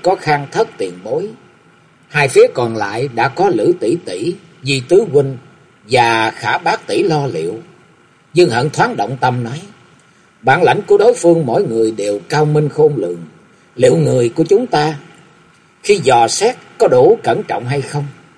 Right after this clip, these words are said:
Mạc Đỉnh Lập vội trấn an, môn chủ yên tâm, về phần Bạch Khang, nhị lão tiền bối thì lịch duyệt có thừa, chắc chắn không có sơ suất.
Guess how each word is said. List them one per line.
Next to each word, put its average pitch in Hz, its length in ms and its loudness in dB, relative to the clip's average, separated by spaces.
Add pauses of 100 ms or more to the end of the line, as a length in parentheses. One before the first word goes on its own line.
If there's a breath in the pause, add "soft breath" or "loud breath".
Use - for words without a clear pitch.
(340)
Mạc 131 200 -2
Đỉnh 147 160 0
Lập 120 200 0 (140)
vội 110 360 0
trấn 143 200 -2
an, 107 140 -14 (1300)
môn 120 340 0
chủ 117 260 2
yên 120 280 -2
tâm, 117 220 0 (840)
về 139 160 4
phần 123 380 0
Bạch 117 220 0
Khang, 143 400 -2 (180)
nhị 120 200 0
lão 135 300 0
tiền 98 240 -2
bối 180 300 4
thì 98 240 -4
lịch 104 280 -4
duyệt 101 260 -8
có 185 220 -2
thừa, 92 320 -2 (400)
chắc 190 220 -2
chắn 165 220 -2
không - 320 -2
có 165 80 -2
sơ 110 280 -2
suất. 190 240 0